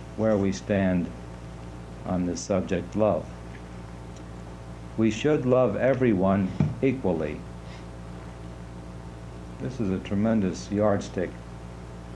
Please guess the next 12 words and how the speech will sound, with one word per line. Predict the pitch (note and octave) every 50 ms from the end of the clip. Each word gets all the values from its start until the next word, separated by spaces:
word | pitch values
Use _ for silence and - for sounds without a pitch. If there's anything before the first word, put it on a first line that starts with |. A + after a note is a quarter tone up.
| - - - - - - - -
for | G2+ F#2
checking | E2+ - - - A2 A2 - G#2+ F#2 F#2
yourself | F2+ F2 E2 - - G2 F#2 F2+ F2 F#2
on | F2 E2+ E2+ F2
growth. | D#2+ F2+ F2+ F2+ D#2 D#2+ - - - - - - - - - - - - - - - - - - - - - - - - - - - - - - - - - - - - - - - - - - - - - - - - - - - - - - - - - - - -
Equal-mindedness | - C3 C3 C3 C3+ C3 A#2+ A2+ A2+ A2+ A#2 A2+ G#2+ F2+ F#2 E2 F2 F2+ F2 - -
toward | - F#2 F#2 F2+ F2 F2+
all | F#2+ G#2 G#2 G#2+ G2+
beings, | - - G2 G2 F#2 D#2+ D#2 D#2+ D#2+ - - - - - - - -
loving | G2 G#2+ B2+ B2 A#2 A2+ G#2+ G#2+
everyone | G#2+ A#2 G#2 G#2 G#2 G2+ G2 G2+ F#2+ F#2 F#2 -
equally, | - A2 G2+ - - F2+ D#2+ D2+ D2+ D#2+ D#2